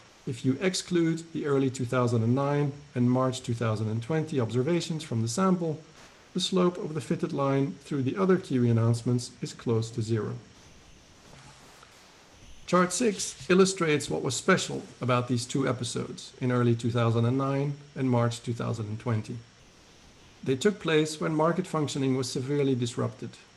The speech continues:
The other Q E announcements took place against the background of relatively smoother market functioning. So this analysis supports the idea that the power of Q E is state contingent.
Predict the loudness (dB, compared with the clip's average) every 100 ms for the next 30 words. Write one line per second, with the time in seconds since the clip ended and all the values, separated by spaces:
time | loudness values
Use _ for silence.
0 | -20 -20 -20 -20 -20 -20 -20 -20 -12 0
1 | 4 6 4 2 0 2 4 2 0 -4
2 | -8 -6 -6 0 2 2 0 -4 -4 -2
3 | 0 0 0 2 0 -2 -8 -12 -2 0
4 | 0 -2 -4 -4 -2 0 2 2 0 -2
5 | -2 -6 0 0 0 -6 -8 -12 -20 -20
6 | -20 -20 -20 _ -20 -20 -20 -20 -20 -20
7 | -20 -8 0 2 4 4 4 4 2 2
8 | -2 2 0 0 -2 2 2 2 0 0
9 | -2 -4 -6 -2 2 4 4 0 -2 0
10 | 2 2 2 0 -2 -2 -4 -2 -2 -4
11 | -12